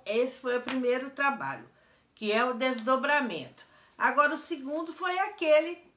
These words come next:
do alongamento, né? Então, nós fizemos essa figura três vezes, eu colori com lápis de, de aquarelado,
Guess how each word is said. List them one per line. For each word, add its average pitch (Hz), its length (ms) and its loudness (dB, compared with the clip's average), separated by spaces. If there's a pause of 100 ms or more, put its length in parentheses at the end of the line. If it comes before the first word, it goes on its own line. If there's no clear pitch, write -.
(240)
do 294 420 -2 (1000)
alongamento, 302 1000 2
né? 320 320 0 (400)
Então, 285 380 2
nós 285 220 -2
fizemos 247 340 -2
essa 254 140 -6
figura 214 480 -6
três 302 520 2
vezes, 254 480 4
eu 247 140 -2
colori 262 840 0 (360)
com 208 100 0
lápis 190 420 -2
de, 202 80 -16 (300)
de 156 800 -6
aquarelado, 240 840 2